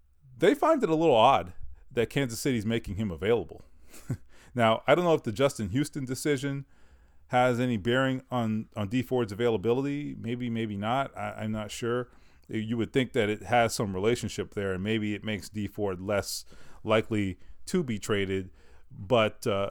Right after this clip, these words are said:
but certainly the fact that he's available, I think, has raised some red flags for the Colts. Because why?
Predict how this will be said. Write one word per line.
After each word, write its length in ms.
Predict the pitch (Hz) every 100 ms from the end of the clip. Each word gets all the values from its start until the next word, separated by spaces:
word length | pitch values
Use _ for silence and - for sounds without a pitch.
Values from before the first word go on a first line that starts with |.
| -
but 160 | 107 113
certainly 560 | 170 170 143 131 113 - _ - - - - -
the 120 | 117
fact 260 | 160 165
that 160 | - 107
he's 240 | 156 156
available, 560 | 104 117 135 123 104 98
I 120 | 104
think, 320 | - 127 113 - - - - _ - - -
has 200 | 131 110
raised 340 | 101 117 131 -
some 140 | 101
red 160 | 101 -
flags 560 | 107 110 98 90 - - -
for 160 | 113
the 80 | 85
Colts. 400 | - 135 90 - -
Because 460 | 113 117 120 101 101 -
why? 400 | 104 110 107 73